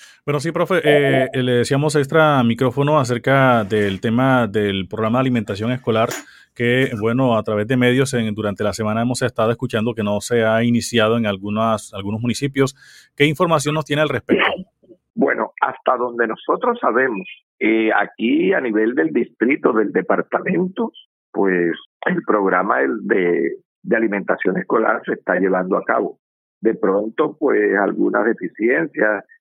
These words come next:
Speaker 2: en cuanto a Soledad y Malambo, tengo que ser, eh, lo más realista posible.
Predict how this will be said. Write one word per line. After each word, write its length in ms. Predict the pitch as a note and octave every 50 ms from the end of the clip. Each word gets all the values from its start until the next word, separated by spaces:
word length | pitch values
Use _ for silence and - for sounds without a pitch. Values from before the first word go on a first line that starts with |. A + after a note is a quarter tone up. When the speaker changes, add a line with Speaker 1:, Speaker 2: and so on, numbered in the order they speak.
| _ _ _
Speaker 2:
en 260 | - A2 A2+ A2+ G#2
cuanto 400 | - - A2+ A2+ A2+ A2 - A#2+
a 60 | A2 G#2+
Soledad 480 | - A2 G2+ G#2 G#2 G#2 G#2+ B2 C3+
y 60 | D3
Malambo, 580 | D3 C3+ A#2 A2 A2+ A2+ B2 C3 C3+ C3+ C3 -
tengo 460 | - B2+ B2 A#2+ B2+ B2+ C3+ C3 C3 -
que 140 | B2+ A2 G2+ - -
ser, 320 | - A#2 A2+ A#2+ A#2+ B2 B2 - - _ _ _ _ _ _ _ _ _ -
eh, 240 | - G#2 G#2+ G#2+
lo 120 | G2+ G#2+ G#2+
más 200 | G#2 G#2+ G#2+ A2
realista 400 | A2 A#2 A2 A2 A2 - - A2
posible. 760 | - - G2+ G2 - - A#2 C#3 D3 D3 C#3+ C#3+ C#3 -